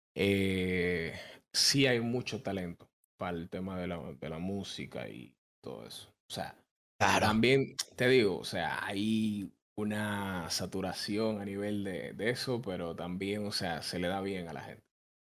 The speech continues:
Speaker 2: Sí, man, pues es
Speaker 1: Ah,
Speaker 2: que
Speaker 1: saben cómo poner a la gente a mover el culo.
Speaker 2: <laughs> Sí, pues es que, o sea, güey, te, los escuchamos hablar, por lo menos aquí en México, y, y,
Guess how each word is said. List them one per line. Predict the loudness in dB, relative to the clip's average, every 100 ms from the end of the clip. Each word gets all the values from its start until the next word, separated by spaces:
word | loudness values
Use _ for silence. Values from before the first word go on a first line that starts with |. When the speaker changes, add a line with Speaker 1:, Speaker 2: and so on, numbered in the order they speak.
| _ _ _ 8
Speaker 2:
Sí, | 10 10
man, | 8
pues | 10 10
es | 10
Speaker 1:
Ah, |
Speaker 2:
que | 10 10
Speaker 1:
saben | 10 8 6 4
cómo | 2 2
poner | 4 4
a |
la | 4
gente | 2 0
a |
mover | -2 -2 -4
el |
culo. | -4 -8 -8 -10 4
Speaker 2:
<laughs> |
Sí, | 10 12 12
pues | 12 10
es | 10
que, | 8 6 2 6
o | 10
sea, | 12
güey, | 12 10 8
te, | 8 8 8 8
los | 10 10
escuchamos | 10 8 10 10 10 10
hablar, | 12 10 10
por | 10 10
lo | 10
menos | 10 10 8
aquí | 6 8
en | 10
México, | 10 10 6 10 12 12 10
y, | 8 8 10
y, | 10 12 10 8